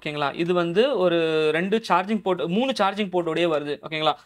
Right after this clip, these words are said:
up to one point five amps வரைக்கும் இது வந்து அவுட்புட் வரும். ஓகேங்களா? இது இருக்கு. ஏன் வந்து இது, இது எதுக்கு இருக்கு அப்படின்னா, actually-ஆ வந்து என்னுடைய சி பி யு வந்து நான் வந்து மேல இருக்கு, நான் காட்டுறேன்,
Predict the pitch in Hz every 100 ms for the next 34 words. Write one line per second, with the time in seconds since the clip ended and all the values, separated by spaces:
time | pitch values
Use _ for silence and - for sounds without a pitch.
0 | _ _ 170 165 - 262 254 196 185 247
1 | 233 214 196 220 214 180 220 190 175 196
2 | 175 175 175 160 147 151 - 156 165 156
3 | 147 156 160 165 165 220 302 - _ 185
4 | 233 214 202 196 214 220 277 254 254 247
5 | 214 196 160 156 190 220 - 208 196 175
6 | 214 190 175 170 233 226 180 214 190 170
7 | 202 165 185 175 156 156 147 156 156 156
8 | 233